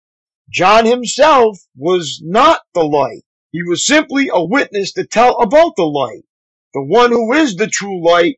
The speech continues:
who gives light to everyone, was coming into the world. He came into the very world he created, but the world didn't recognize him.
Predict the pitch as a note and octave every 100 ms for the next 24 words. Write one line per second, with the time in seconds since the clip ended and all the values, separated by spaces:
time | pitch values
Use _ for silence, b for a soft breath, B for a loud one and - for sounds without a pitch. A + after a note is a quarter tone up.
0 | _ E3+ D3 G3 C#3+ G3 G#3+ - F#3+ G#3+
1 | B3 G#3+ F3+ D3+ C#3 A#2 _ C#3 C3+ -
2 | - G#3+ C4 B3+ B3+ A3+ A#3+ B3+ E3 D#3+
3 | E3 C#3 B2 D2+ _ _ - D3+ A3 A#3+
4 | C4 F#3+ G3 D#3+ E3+ C#4+ D#4 B3+ A3+ A#3+
5 | A3+ A3 F#3 - G#3 A3+ G#3 C#3+ A#2+ -
6 | _ _ _ - F#3+ F3+ D3+ E3+ B3+ C4
7 | F3 B3 G#3+ G#3 C4+ C4 A3 F3+ D#3+ C#3+
8 | A2 C#3+ C#3+ A#2